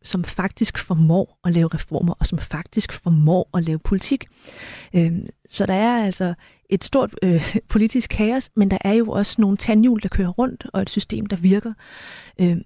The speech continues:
og i en vis udstrækning, så er det også det, der kommer til at redde formentlig Melonis regering. Det er, at det kom-, altså, hun kommer til at lave reel politik, som reelle italienere kan mærke. Om det så bliver, øh,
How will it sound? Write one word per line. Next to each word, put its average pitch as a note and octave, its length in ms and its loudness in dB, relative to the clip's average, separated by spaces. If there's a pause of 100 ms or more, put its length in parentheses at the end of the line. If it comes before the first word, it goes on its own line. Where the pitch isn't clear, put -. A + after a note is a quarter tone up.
(360)
og - 200 0 (100)
i - 180 2
en G#3 140 4
vis C#4+ 180 4
udstrækning, F#3 720 0
så - 100 0
er A#3+ 40 2
det A#3+ 100 2
også A3+ 180 0
det, A3+ 80 -6
der A3+ 60 -2
kommer F3+ 200 0
til A3+ 120 -4
at A3 140 -4
redde G3 320 2
formentlig E3+ 560 0
Melonis F3 480 4
regering. F3+ 480 -4
Det A3 120 4
er, G#3 180 -2 (120)
at - 180 -8
det - 80 -6
kom-, D#4 260 0
altså, F#3 200 -2
hun F#3 140 4
kommer F4 280 0 (100)
til F#3 280 -2
at F3 100 -2
lave E3+ 140 0
reel F3 280 -2
politik, - 460 -6
som F#3+ 180 0
reelle F3+ 420 0
italienere - 420 -6
kan D#3+ 160 -4
mærke. D3 220 -4 (400)
Om F#3 120 2
det F#3+ 120 2
så A#3+ 140 2
bliver, G3+ 360 2 (360)
øh, D#3 240 2